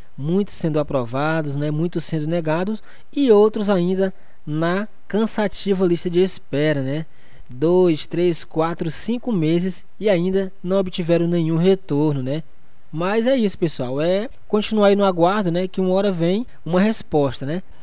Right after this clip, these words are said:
Pessoal, eu tava pensando aqui, né, nos próximos dias a gente tá fazendo uma live aí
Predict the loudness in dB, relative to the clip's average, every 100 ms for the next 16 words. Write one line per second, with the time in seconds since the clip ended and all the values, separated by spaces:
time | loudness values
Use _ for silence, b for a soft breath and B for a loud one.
0 | b -2 4 4 6 2 2 0 2 0
1 | 0 -2 -4 0 0 -2 -2 -6 -4 -4
2 | -2 -2 -2 -2 -4 -2 -2 0 -2 0
3 | 0 0 -2 -2